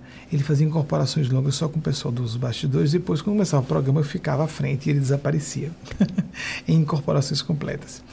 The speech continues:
E num certo momento ele passava recados a todo mundo do que tinha acontecido durante a semana com as pessoas, que as próprias pessoas sabiam que eu não tinha acesso ao que tinha acontecido. E no final ele disse,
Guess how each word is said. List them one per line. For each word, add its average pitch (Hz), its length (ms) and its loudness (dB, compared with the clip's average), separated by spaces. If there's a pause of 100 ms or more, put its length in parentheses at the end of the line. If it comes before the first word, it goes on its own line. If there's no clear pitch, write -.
(500)
E 196 60 4
num 233 120 8
certo 156 240 2
momento 151 200 4
ele 147 80 0
passava 143 340 0
recados 123 480 -2
a 127 40 -4
todo 131 300 0
mundo 123 300 0 (1900)
do 170 140 6
que - 60 -2
tinha 147 140 2
acontecido 131 420 -4
durante 120 240 -2
a 127 60 -4
semana 135 360 2
com - 120 -2
as 120 80 -2
pessoas, 151 600 -4 (760)
que 220 100 4
as 208 100 4
próprias 214 400 0
pessoas 151 380 -2
sabiam 120 320 0
que 117 140 -2
eu 196 40 4
não 165 120 4
tinha 139 240 -4
acesso 131 360 -6
ao 131 40 -6
que - 80 -16
tinha 120 100 -4
acontecido. 135 580 -6 (1300)
E 214 80 6
no 226 100 8
final 208 360 4
ele 190 100 6
disse, 143 560 -4